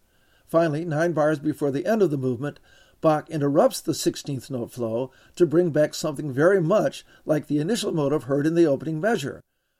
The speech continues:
The rhythm is the same, and the contour is somewhat similar. But what we encounter at this point is a much more dramatic version of the opening bar,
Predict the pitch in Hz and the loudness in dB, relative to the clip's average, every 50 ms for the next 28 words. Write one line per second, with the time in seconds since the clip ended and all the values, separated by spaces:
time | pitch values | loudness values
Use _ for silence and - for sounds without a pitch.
0 | _ _ - 143 143 151 202 220 233 196 156 123 117 113 135 127 - - 135 104 | _ _ -2 2 4 6 6 6 4 2 0 -2 -4 -6 -6 -6 -4 -4 -4 -4
1 | 107 113 139 147 143 _ _ _ _ - 160 151 165 160 - 165 160 165 151 - | -4 -8 -10 -12 -14 _ _ _ _ -4 -2 0 0 0 0 0 0 -2 0 0
2 | 175 156 170 170 160 143 - - 147 139 131 147 - - - 214 208 185 151 113 | 0 0 0 0 -2 -2 -2 -2 -2 -2 -2 -4 -4 -4 -2 -2 0 0 -2 -4
3 | - - - - _ _ _ _ _ _ _ _ _ _ _ _ 170 160 151 - | -6 -10 -16 -20 _ _ _ _ _ _ _ _ _ _ _ _ 0 0 2 2
4 | 220 214 - 196 180 180 170 156 - 165 156 151 139 135 127 - 220 254 - - | 0 4 6 8 8 8 6 4 0 -2 0 0 0 0 0 0 -2 -2 -2 -4
5 | - 151 123 123 131 - _ _ _ _ - 156 131 143 156 151 160 170 - - | -8 -8 -8 -8 -8 -10 _ _ _ _ -2 0 0 0 0 0 0 0 -2 -2
6 | - 151 147 135 127 - 151 143 143 143 156 208 254 269 - - - 151 147 139 | -2 0 0 0 0 0 0 0 2 2 4 4 4 2 0 -2 -4 -4 -2 -2
7 | 117 127 117 - 131 120 127 139 135 131 127 123 123 123 123 110 110 123 110 101 | -4 -6 -6 -6 -6 -4 -2 -2 -2 -2 -2 -4 -8 -10 -10 -8 -8 -8 -8 -8
8 | 95 87 - | -10 -14 -18